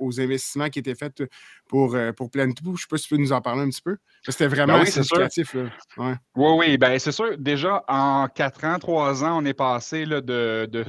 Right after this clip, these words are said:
Speaker 2: neuf cents enfants, euh, projet pilote, à soixante mille enfants en petite enfance. Fait que ça l'amène un revenu, ça nous permet de développer des nouvelles idées, de, de développer encore plus de fonctionnalités. Euh,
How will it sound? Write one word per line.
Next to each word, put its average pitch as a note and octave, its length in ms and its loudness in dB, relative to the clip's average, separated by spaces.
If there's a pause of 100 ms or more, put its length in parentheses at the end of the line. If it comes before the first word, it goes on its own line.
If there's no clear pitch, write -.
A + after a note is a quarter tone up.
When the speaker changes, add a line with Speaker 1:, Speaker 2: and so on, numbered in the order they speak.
(160)
Speaker 2:
neuf C3+ 260 -2
cents D3 380 -6
enfants, C#3 640 -2
euh, A#2+ 60 -4
projet A#2+ 300 -6
pilote, B2+ 340 -4
à A2+ 80 -2
soixante B2+ 440 -4
mille C3 180 0
enfants B2 480 -2
en A#2 80 -4
petite - 220 -10
enfance. C3 560 -4
Fait A2+ 120 -2
que - 60 -20 (220)
ça - 240 -2
l'amène B2 520 -2
un A#2 200 -2
revenu, A2+ 380 -4
ça C3+ 160 -6
nous A#2 80 -4
permet A#2 240 -2
de A2+ 60 -16
développer A2+ 520 -4
des A#2 140 -6
nouvelles A2 400 -2
idées, C3+ 480 -2 (120)
de, A#2 160 -2
de A2+ 260 -6
développer A2+ 380 -2
encore A#2+ 260 0
plus A#2+ 200 -4
de A2+ 80 -2
fonctionnalités. A2+ 920 -4 (400)
Euh, A#2 220 2